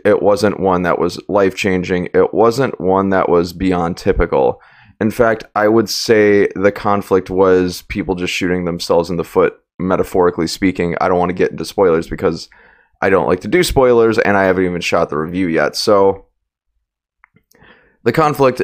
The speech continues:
it, it was an issue for me. I didn't really buy into it. It didn't really make me believe in Task Force X, which is the main group of characters, our protagonists, so to speak, in this film. Didn't really buy into it too much. Aside from that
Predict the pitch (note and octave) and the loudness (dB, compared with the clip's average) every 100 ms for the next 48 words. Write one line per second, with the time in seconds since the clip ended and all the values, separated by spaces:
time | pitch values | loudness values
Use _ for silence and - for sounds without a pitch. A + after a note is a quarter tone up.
0 | - A#2 A2 - A#2 A2+ A2 G#2 - G2+ | 2 4 4 2 4 4 4 2 0 -4
1 | G2 F#2+ F#2 - G2 G#2 F#2 F#2+ F2+ F#2 | -4 -2 -2 0 2 2 2 2 2 0
2 | - G#2+ G2 G#2 G#2 F#2+ F#2+ - - F2 | 0 0 0 2 2 2 0 -2 -4 -2
3 | G#2+ G#2+ F#2+ G2+ G2 F2 F#2 G2 F2 F2 | 0 0 0 0 2 0 0 -2 -2 -2
4 | F2+ F2+ F#2 - F2 F2+ - - F#2 - | -2 -2 -4 -4 -4 -4 -6 0 0 0
5 | - F2+ F2 - F2+ - F2 E2 - _ | -2 -2 -2 -2 -4 -2 -4 -4 -12 _
6 | _ _ _ F#2+ F#2+ F#2 F#2 F2+ F2+ - | _ _ _ -2 2 2 2 2 -2 -6
7 | - D#2 F#2 F2+ F2+ E2+ - G2+ F2 - | -8 -4 -2 0 -2 -2 0 2 2 0
8 | F#2 F2 - - F2+ F2 G2 F2+ - F2 | 0 -2 -6 -2 0 0 2 0 2 0
9 | E2+ E2 - - - - G2 F#2 - F2+ | 0 -4 -6 -8 -6 0 0 0 -4 -2
10 | F2+ E2+ - - E2+ E2 - - - _ | -2 -4 -4 0 0 0 -6 -18 -20 _
11 | - B2+ G2+ A2+ F#2+ F#2 - F2+ F2 F#2+ | -2 0 2 2 2 0 0 -2 -4 -2
12 | E2 - - - F2+ E2+ E2+ E2 - - | -4 -6 -16 -6 -4 0 0 0 -6 -16
13 | _ _ _ _ _ _ _ _ _ _ | _ _ _ _ _ _ _ _ _ _
14 | A2+ - - C#3+ D#3+ F#3+ G#3 D3 - - | -4 -4 -2 0 2 2 0 -2 -8 -4
15 | B2+ A2+ G2+ F2+ F#2 G2+ G2+ F#2+ - - | 0 2 0 -2 0 2 4 2 0 -8